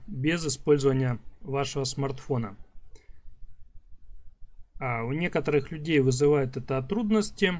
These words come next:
да, потому как Telegram изначально предлагается для смартфонов, а, для мобильных платформ,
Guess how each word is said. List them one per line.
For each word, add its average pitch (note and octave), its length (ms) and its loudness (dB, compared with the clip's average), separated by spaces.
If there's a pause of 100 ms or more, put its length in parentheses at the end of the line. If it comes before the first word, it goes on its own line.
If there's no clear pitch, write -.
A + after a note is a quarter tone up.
(200)
да, C#3 200 0
потому C3+ 320 0
как C3 200 -2
Telegram C#3 580 2
изначально C#3+ 720 2
предлагается B2+ 840 -2 (440)
для C3 320 2
смартфонов, G3+ 880 4
а, B2 300 -2
для B2+ 240 2
мобильных D3 520 0
платформ, D#3+ 560 -4